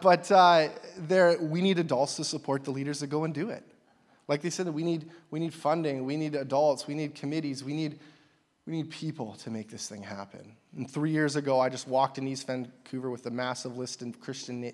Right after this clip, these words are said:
people that other people knew, and we got a committee and we got Young Life going. One thing that keeps me going is this. Without faith,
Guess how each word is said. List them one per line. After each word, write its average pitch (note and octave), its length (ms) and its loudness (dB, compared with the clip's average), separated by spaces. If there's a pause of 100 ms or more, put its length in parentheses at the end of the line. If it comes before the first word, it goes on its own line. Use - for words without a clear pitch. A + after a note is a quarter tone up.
people A#2+ 400 -10 (540)
that B2 340 -6
other C3 200 0
people B2+ 340 -4
knew, A#2+ 480 -4
and A#2+ 160 -4
we A#2+ 60 -4
got A#2+ 180 0
a B2 60 -6
committee A#2 400 -8
and A2+ 80 -8
we A2 80 -10
got A2 200 -6
Young G#2+ 160 -12
Life G#2 220 -12
going. G2+ 380 -12 (1000)
One C#3 140 -2
thing D3+ 100 -4
that D3+ 100 -2
keeps C3+ 280 -6
me A#2+ 100 -8
going G#2+ 280 -10
is G#2+ 140 -14
this. G2+ 440 -16
Without C#3 360 -2
faith, A#2+ 500 -8